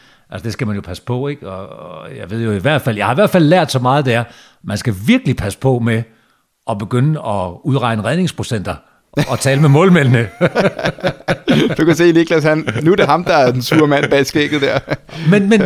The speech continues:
Speaker 1: men det sjove er jo, jeg tror faktisk, det var under V M i Egypten, hvor Niklas stopper, øh, stopper Bent og mig, hvor vi sidder og taler. Og, og, og det der med at bare tage fat i tal, altså er det altid sandheden?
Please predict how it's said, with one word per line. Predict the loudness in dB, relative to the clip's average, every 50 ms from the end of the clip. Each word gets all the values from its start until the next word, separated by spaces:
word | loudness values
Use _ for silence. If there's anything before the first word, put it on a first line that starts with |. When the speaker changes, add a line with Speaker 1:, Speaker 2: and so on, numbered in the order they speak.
| 0 0
Speaker 1:
men | 0 0 0
det | 0 -2
sjove | 0 0 2 2 4 4 4
er | 2 2
jo, | 0 -2 -4 -10 -20 -20 -10 -4
jeg | -4 -4 -4
tror | -2 -2 -2 -2
faktisk, | 0 -2 -2 -2 -2 -4 -4
det | -4 -2
var | -2 -2
under | -2 -4 -4 -4 -6 -8 -12 -14 -10 -6
V | -4 -4 -4 -4
M | -4
i | -8 -8
Egypten, | -8 -8 -10 -10 -10 -14 -18 -18 -18 _ _ _ _ _ _ _ _ _ -6
hvor | -4 -2
Niklas | -2 -2 -4 -4 -4 -6 -6
stopper, | -4 -2 -2 0 0 0 0
øh, | -2 -2 -2 -4 -6 -10 -12 -14 -14
stopper | -10 -6 -4 -4 -4 -4
Bent | -8 -8 -10 -8 -8
og | -8
mig, | -6 -6 -6
hvor | -6 -6 -8
vi | -8
sidder | -8 -8 -8 -8
og | -8 -6
taler. | -4 -4 -4 -4 -6 -8 _ _ _ _ _ _ _ _ -10
Og, | -10 -10 -10 -10
og, | -18 -20 -20 -18 -14
og | -14 -12 -8 -4
det | -2 -2
der | 0 0
med | 0 0 -2 -2 -4 -6 _ _ _ _ _ _ -12 -12
at | -10 -6
bare | -6 -6 -4 -4 -6
tage | -8 -8 -10 -10
fat | -6 -6 -6 -6 -6
i | -8
tal, | -8 -8 -8 -8 -8 -10 -10 -14 _ _ _ _ _ _ _ _ _ _ _ _ -12
altså | -8 -6 -6
er | -4 -4 -4
det | -4 -2
altid | -2 -4 -4 -4 -6 -6
sandheden? | -6 -4 -6 -4 -4 -4 -4 -4 -6 -8 -12